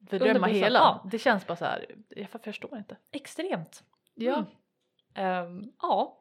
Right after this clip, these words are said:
Speaker 2: och det är ju alltså, det många typ glömmer bort tror jag. Alltså jag har ju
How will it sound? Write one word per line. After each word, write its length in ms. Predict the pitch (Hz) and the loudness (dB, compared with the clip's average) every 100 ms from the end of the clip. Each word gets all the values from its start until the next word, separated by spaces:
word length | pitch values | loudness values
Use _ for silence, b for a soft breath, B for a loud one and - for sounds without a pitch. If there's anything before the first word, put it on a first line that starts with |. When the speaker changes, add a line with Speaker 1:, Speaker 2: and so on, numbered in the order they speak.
| - | -4
Speaker 2:
och 160 | 220 214 | -4 -2
det 120 | 233 | -4
är 40 | |
ju 140 | 240 240 | 0 2
alltså, 320 | 233 240 202 - B B B B B _ _ | 2 -2 -4 -8 B B B B B _ _
det 140 | 247 | 4
många 360 | 262 254 254 370 | 6 4 4 -2
typ 220 | 269 - | -2 -4
glömmer 280 | 208 196 196 | -2 -2 -2
bort 400 | 202 302 294 - | -2 -2 -2 -8
tror 160 | - 196 | -2 2
jag. 420 | 156 98 233 254 _ _ | 2 2 -4 -12 _ _
Alltså 200 | 220 220 | -6 0
jag 140 | 254 | 0
har 120 | 262 202 | 0 -2
ju 340 | 170 170 | -2 -6